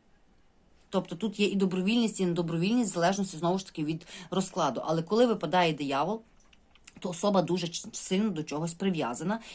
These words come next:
і тут сильна праця над собою, дуже важка праця над собою, скажімо так, щоб від цього відв'язатися. І праця на фізичному рівні над собою, розумієте? Тут все про фізичний рівень. Обов'язково. Тобто...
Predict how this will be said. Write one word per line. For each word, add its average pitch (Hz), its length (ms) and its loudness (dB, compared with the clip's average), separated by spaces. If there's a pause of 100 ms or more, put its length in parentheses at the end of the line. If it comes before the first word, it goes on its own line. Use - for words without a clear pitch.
(120)
і 180 100 -6
тут 208 320 -2
сильна 208 360 2
праця 160 360 -2
над 139 180 -4
собою, 123 380 -4
дуже 180 360 0
важка 147 300 -4
праця 143 360 -6
над 127 180 -8
собою, 147 360 -6
скажімо 151 340 -6
так, 185 160 -4
щоб 175 140 -8
від 143 160 -8
цього 170 240 -2
відв'язатися. 147 760 -4 (300)
І 196 80 -2
праця 208 420 6
на 175 140 4
фізичному 175 720 4
рівні 170 320 4
над 147 200 -4
собою, 127 440 -4
розумієте? 160 480 -4 (260)
Тут 202 180 -2
все 220 280 8
про 190 180 -4
фізичний 170 600 2
рівень. 143 360 -2 (2750)
Обов'язково. 185 920 2
Тобто... 175 420 0